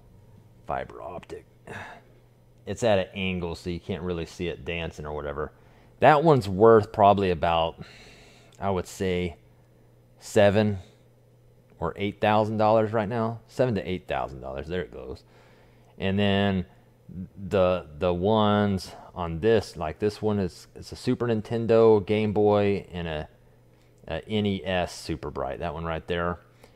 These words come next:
And, you know, who knows, four or five thousand dollars. The next one, probably about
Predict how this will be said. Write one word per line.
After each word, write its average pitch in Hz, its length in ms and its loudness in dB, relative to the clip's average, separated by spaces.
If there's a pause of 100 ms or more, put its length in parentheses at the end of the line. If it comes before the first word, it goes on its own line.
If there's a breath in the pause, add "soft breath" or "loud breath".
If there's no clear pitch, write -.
(340 soft breath)
And, 82 760 -6 (260)
you 80 100 -10
know, 67 280 -8
who 87 100 -6
knows, 76 460 -8 (100)
four 85 200 -4
or 80 40 -2
five 76 300 -2
thousand 76 340 -4
dollars. 73 400 -8 (640 soft breath)
The 85 100 -4
next 87 340 -4
one, 85 400 -4 (100)
probably 85 160 -4
about 73 260 -4